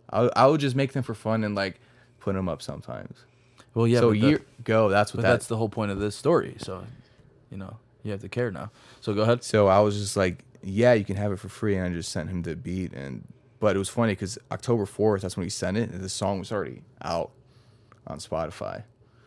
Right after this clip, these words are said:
Speaker 1: Oh, I emailed him the next day 'cause I saw it. I was like, "Oh, I'll fucking answer this later."
Speaker 2: He already put
Speaker 1: So
Speaker 2: it out?
Speaker 1: Yeah.
Speaker 2: Before he emailed you?
Speaker 1: It was that day, yeah. So I, I technically,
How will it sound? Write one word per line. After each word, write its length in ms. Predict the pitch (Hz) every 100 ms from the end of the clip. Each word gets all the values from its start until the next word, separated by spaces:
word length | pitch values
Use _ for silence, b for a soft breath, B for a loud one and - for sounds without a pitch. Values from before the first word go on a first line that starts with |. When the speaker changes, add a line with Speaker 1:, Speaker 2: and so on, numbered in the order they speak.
| b b _ _ _ _ _ _ _ _ _ _ _ _ _ _ - -
Speaker 1:
Oh, 200 | 120 98
I 260 | 104 147
emailed 360 | 135 151 160 143
him 120 | 135
the 80 | 117
next 240 | 123 -
day 200 | 110 117
'cause 120 | 101 104
I 60 |
saw 260 | 98 110 113
it. 20 |
I 40 | 120
was 120 | 107
like, 160 | 98 82
"Oh, 40 |
I'll 180 | 98 95
fucking 300 | 98 92 82
answer 260 | 85 -
this 180 | 90 -
later." 260 | 64 60 - b b b b b b b b _ _ - _ _
Speaker 2:
He 160 | 151 151
already 160 | 156
put 40 | 135
Speaker 1:
So 160 | 156 143
Speaker 2:
it 60 |
out? 320 | 120 120 175 - - -
Speaker 1:
Yeah. 420 | 98 101 101 85 90
Speaker 2:
Before 500 | 139 127 - 135 147
he 320 | 135 139 127 110
emailed 400 | 120 117 90 85
you? 160 | 85 - _ - b b b b _ _ - _
Speaker 1:
It 120 | - 110
was 160 | 104
that 260 | 107 110 -
day, 380 | 95 87 82 -
yeah. 380 | 92 95 92 92 - _ _ _ _ _ -
So 200 | - 98
I, 240 | 98 98 -
I 120 | 107
technically, 760 | 101 135 131 123 117 101 87